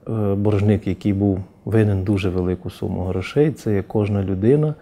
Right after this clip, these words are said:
яка завиняє перед Богом своїми гріхами. Це неоплатний довг,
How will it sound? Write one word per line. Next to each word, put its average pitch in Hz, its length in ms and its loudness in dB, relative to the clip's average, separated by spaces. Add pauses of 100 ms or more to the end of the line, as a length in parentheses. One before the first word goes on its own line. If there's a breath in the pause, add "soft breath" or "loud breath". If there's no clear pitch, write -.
(300 loud breath)
яка 113 600 2
завиняє 101 760 2
перед 95 340 -2
Богом 104 460 0
своїми 98 460 -2
гріхами. 95 520 -6 (220)
Це 113 140 -4
неоплатний 110 640 2
довг, 95 240 -2